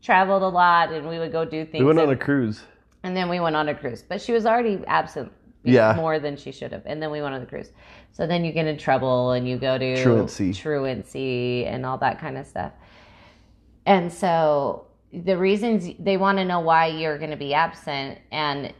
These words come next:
Speaker 1: religion is one of them that they'll excuse.
Speaker 2: Oh, religious.
Speaker 1: So Tyler said, uh, they went on a cruise. They said, "A cruise isn't for religious re-, reasons." He said, "Well, I'm my own religious <laughs> leader."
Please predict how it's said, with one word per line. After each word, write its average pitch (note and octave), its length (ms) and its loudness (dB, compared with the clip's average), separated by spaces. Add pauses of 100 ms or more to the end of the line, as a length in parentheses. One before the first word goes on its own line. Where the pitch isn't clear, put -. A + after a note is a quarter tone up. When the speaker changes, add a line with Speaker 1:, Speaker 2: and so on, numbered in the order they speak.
Speaker 1:
religion D#3+ 480 0
is C#3 160 -6
one C#3+ 200 -2
of C3+ 100 -2
them C3+ 180 0
that B2+ 160 2
they'll B2 200 0
excuse. B2 380 0
Speaker 2:
Oh, A2+ 40 8
religious. A2 440 2
Speaker 1:
So A#3+ 680 2
Tyler G#3 440 2
said, F3 580 -2 (240)
uh, D3+ 420 -4 (300)
they E3+ 120 0
went D#3+ 140 -2
on D3 140 -2
a D3 40 -6
cruise. D#3+ 260 -6
They D#3+ 120 0
said, D3+ 200 -4
"A D3+ 40 0
cruise G#3 320 0
isn't E3 600 -4
for D#3 140 -4
religious C#3+ 440 -2
re-, D3+ 520 -2
reasons." C#3 480 -6
He C#3+ 100 -10
said, C#3+ 240 -6
"Well, C#3 140 -2
I'm E3 180 0
my D#3+ 220 0
own D3+ 260 0
religious E3 480 -2
<laughs> A3+ 80 4 (360)
leader." A3+ 560 2